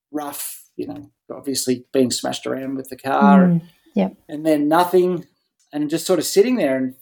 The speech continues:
Speaker 1: and then, yeah, then it just sort of became really quiet. And then, and I was just sitting there in the car thinking, "Well, well, you know, I don't know what sort of happened there, but I better try and get out and go and get
Speaker 2: Mm.
Speaker 1: some help." And,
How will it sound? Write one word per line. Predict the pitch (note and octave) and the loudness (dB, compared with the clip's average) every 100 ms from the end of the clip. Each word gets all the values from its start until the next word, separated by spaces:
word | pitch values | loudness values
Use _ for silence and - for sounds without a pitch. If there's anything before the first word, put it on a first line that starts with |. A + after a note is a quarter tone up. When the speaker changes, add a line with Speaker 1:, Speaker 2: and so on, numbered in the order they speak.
| _ _ _ | _ _ _
Speaker 1:
and | D3+ | -6
then, | D#3 D#3 D#3 | -4 -4 -2
yeah, | F3+ C#3 | 0 2
then | D3 D#3+ | 0 -4
it | D3 | -6
just | C3+ | -12
sort | - C3 | -8 -8
of | B2+ | -8
became | - C3 | -6 -2
really | B2+ A#2 | -2 -4
quiet. | - C#3+ D3+ C3+ | -2 0 2 0
And | - | -2
then, | C#3 C3 _ _ - | -14 -14 _ _ -4
and | |
I | C#3+ | 2
was | D3+ D3 | 2 2
just | - | -10
sitting | - E3 D#3 | -4 -2 0
there | D3 C#3 | 0 -2
in | B2+ | -4
the | A#2 - | -8 -6
car | C#3 C#3 C3 A#2+ _ _ _ - | -2 0 -2 -6 _ _ _ -8
thinking, | C#3 A#2+ A2+ | -8 -6 -4
"Well, | C3+ C3+ A#2 G2+ | 2 4 4 0
well, | B2+ C3 A#2 | 2 2 2
you | A#2 | -4
know, | A2+ | -6
I | A2+ | -4
don't | C3 A#2+ | -4 -2
know | A2 | -6
what | A2+ | -8
sort | - A2 | -8 -8
of | |
happened | A2+ A#2+ A2+ | -8 -10 -4
there, | C3+ A#2+ C3 | 0 0 0
but | C3 - _ _ _ - | -4 -14 _ _ _ -14
I | |
better | B2 C3+ B2+ | 0 0 0
try | - B2+ | -2 -4
and | A2 A2 | -4 -4
get | A2+ A#2+ | -2 0
out | C3 | 0
and | - | -2
go | B2 B2 | -4 0
and | B2+ | 6
get | G#3 | 8
Speaker 2:
Mm. | |
Speaker 1:
some | F#3+ | 8
help." | E3 C3+ C3+ - | 4 2 0 -2
And, | A2 G#2+ | -12 -12